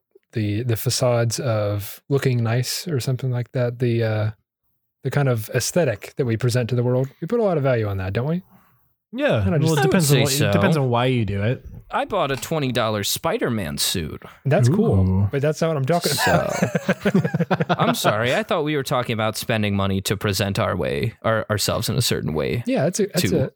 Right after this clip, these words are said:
Speaker 1: that's a pretty
Speaker 3: to
Speaker 1: good
Speaker 3: the
Speaker 1: segue.
Speaker 3: world.
Speaker 1: We'll take that.
Speaker 3: And I say again, I spent twenty dollars on a Spider-Man suit.
Speaker 1: And you refused to put it on,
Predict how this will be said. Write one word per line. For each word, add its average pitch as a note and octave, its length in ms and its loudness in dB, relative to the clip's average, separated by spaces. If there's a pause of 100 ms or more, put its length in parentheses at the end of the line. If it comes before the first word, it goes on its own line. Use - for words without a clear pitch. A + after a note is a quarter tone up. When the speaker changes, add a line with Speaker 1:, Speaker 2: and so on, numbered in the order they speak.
Speaker 1:
that's F3 120 -10
a - 40 -18
pretty D#3+ 160 0
Speaker 3:
to A#2+ 60 0
Speaker 1:
good G2+ 100 2
Speaker 3:
the E2+ 80 0
Speaker 1:
segue. C#2+ 100 0
Speaker 3:
world. A#2+ 320 -2
Speaker 1:
We'll E3 80 -4
take B2+ 200 -2
that. A2+ 160 0
Speaker 3:
And B2+ 100 0
I A2+ 80 -2
say A#2+ 260 0
again, A2 560 -2 (280)
I G#3 140 0
spent - 340 -4
twenty G2 240 0
dollars F2 400 0
on F2 120 -2
a C2+ 80 -4
Spider-Man A2 720 -2
suit. - 440 -4
Speaker 1:
And B2+ 120 2
you B2 80 6
refused D3 360 0
to C#3 60 0
put B2 160 2
it B2+ 100 0
on, A#2+ 340 -2